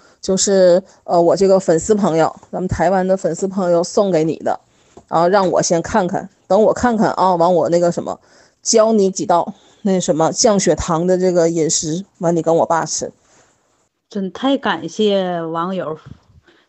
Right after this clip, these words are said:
Speaker 2: 太感谢你的粉丝了啊！这，这本书真挺全，你看这有图，有真相，真好。谢谢粉丝对我的关心。在此呢，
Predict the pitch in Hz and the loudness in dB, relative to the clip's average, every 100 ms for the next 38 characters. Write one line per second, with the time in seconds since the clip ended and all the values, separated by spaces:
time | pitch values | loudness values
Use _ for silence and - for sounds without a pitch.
0 | _ 247 220 170 185 185 175 170 170 147 | _ -2 -2 -2 -4 -4 -4 -4 -6 -8
1 | - 156 151 - 185 185 _ _ _ _ | -10 -12 -12 -10 -8 -8 _ _ _ _
2 | 208 196 185 _ - 226 180 170 185 180 | -6 -4 -6 _ -4 -2 -2 -4 -6 -6
3 | 180 190 180 165 139 - 147 151 156 _ | -2 -2 -2 -4 -6 -8 -12 -10 -14 _
4 | _ _ _ _ - 160 180 180 175 165 | _ _ _ _ -18 -12 -10 -6 -6 -8
5 | 165 151 156 160 160 180 _ _ _ _ | -6 -6 -6 -8 -8 -8 _ _ _ _
6 | _ - 156 143 151 147 151 151 _ - | _ -6 -6 -2 -2 -2 -6 -10 _ -20
7 | _ _ _ - 170 160 151 - 170 _ | _ _ _ -8 -4 -4 -8 -12 -20 _
8 | _ _ _ _ _ _ _ _ _ _ | _ _ _ _ _ _ _ _ _ _
9 | _ - 254 226 226 202 185 180 180 175 | _ 0 0 4 2 2 -2 -4 -6 -4
10 | 175 175 175 196 180 170 165 - 190 185 | -4 -4 0 0 0 -4 -6 -4 -4 -6
11 | - 185 180 - _ _ _ _ _ _ | -6 -6 -6 -12 _ _ _ _ _ _
12 | _ _ _ _ _ _ _ _ _ _ | _ _ _ _ _ _ _ _ _ _
13 | _ - 233 214 202 - 175 180 180 180 | _ -4 -2 0 -2 -8 -10 -8 -8 -8
14 | 185 | -10